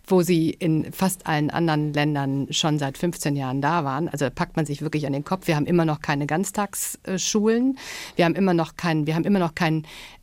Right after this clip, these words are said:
äh, in sich geschlossenes Betreuungssystem. Und, äh, ab zwölf Jahren haben Kinder in Deutschland überhaupt keinen Anspruch mehr auf irgendeine Art von Betreuung. Und jeder, der Kinder hat, weiß,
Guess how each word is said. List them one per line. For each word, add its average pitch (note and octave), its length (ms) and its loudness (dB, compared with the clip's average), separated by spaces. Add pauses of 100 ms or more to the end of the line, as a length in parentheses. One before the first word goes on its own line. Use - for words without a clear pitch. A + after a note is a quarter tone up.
äh, D#3 300 2
in A3 220 8
sich F3 240 0
geschlossenes E3 840 0 (160)
Betreuungssystem. D#3+ 1040 -2
Und, D#3 480 -2 (100)
äh, E3 240 -4
ab - 220 -6
zwölf F3 380 2
Jahren D#3 500 -2
haben D3+ 220 -2
Kinder E3 260 0
in D3 80 0
Deutschland C#3+ 320 -2
überhaupt D3+ 300 -2
keinen C3+ 440 -2
Anspruch C#3+ 420 -4
mehr C#3+ 180 0
auf D3 140 -6
irgendeine D3 500 -2
Art - 120 -8
von C#3+ 180 -4
Betreuung. D3 580 -4
Und D3 220 -4
jeder, D#3 200 0
der C#3+ 140 -2
Kinder D3 320 0
hat, D#3 180 -4
weiß, D3 300 -2